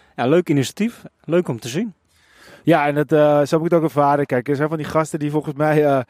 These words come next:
Speaker 2: die noemen zich journalist, maar die zijn eigenlijk gewoon stiekem wielrenner. Ik noem helemaal geen namen, Thijs Zonneveld bijvoorbeeld. Eh, en dan zie je, zie je gewoon dat die gasten al bijna elke dag op de fiets zitten. Nou, daar kan je niet tegen strijden met je, met je vier keer hardlopen per week, of vijf keer hardlopen per week. En, eh, maar goed, ik vond het heel tof. En, eh,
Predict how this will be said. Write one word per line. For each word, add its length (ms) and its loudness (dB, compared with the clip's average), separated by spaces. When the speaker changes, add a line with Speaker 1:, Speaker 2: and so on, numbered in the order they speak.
Speaker 2:
die 120 -8
noemen 200 -2
zich 180 -2
journalist, 340 2
maar 100 -8
die 120 -4
zijn 60 0
eigenlijk 120 0
gewoon 160 -2
stiekem 280 -6
wielrenner. 640 2
Ik 100 -8
noem 140 -2
helemaal 200 -4
geen 120 -8
namen, 260 -6
Thijs 180 -4
Zonneveld 300 -8
bijvoorbeeld. 380 -10
Eh, 480 2
en 120 0
dan 220 0
zie 140 0
je, 240 6
zie 180 -2
je 100 4
gewoon 260 2
dat 120 -4
die 100 0
gasten 320 2
al 240 2
bijna 200 0
elke 140 2
dag 80 0
op 60 -6
de 40 -10
fiets 200 -2
zitten. 100 -2
Nou, 140 0
daar 80 -2
kan 140 2
je 60 4
niet 100 -2
tegen 200 0
strijden 360 2
met 160 -2
je, 100 -2
met 160 -4
je 60 -6
vier 240 -4
keer 160 -4
hardlopen 340 -2
per 220 -2
week, 180 -6
of 60 -18
vijf 160 -6
keer 100 -8
hardlopen 340 -4
per 80 -2
week. 180 -6
En, 240 -4
eh, 100 -4
maar 200 0
goed, 100 -4
ik 60 -8
vond 140 0
het 80 4
heel 100 0
tof. 180 -8
En, 220 -2
eh, 220 0